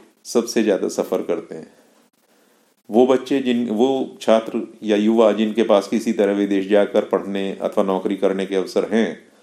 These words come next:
वो विदेश निकल जाते हैं और फिर वापस नहीं आते। लेकिन ऐसे बच्चों की संख्या सिर्फ लाखों में है।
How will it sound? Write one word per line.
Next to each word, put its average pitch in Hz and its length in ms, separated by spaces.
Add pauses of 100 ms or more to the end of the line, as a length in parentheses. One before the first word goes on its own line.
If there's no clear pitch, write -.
(220)
वो 110 60
विदेश 113 380
निकल 101 240
जाते 92 300
हैं 113 300 (640)
और 123 80
फिर 131 160
वापस 101 360
नहीं 95 160
आते। - 320 (1500)
लेकिन 135 240
ऐसे 120 220
बच्चों 110 320
की 110 100
संख्या 107 420
सिर्फ - 340
लाखों 92 360
में 85 200
है। 90 160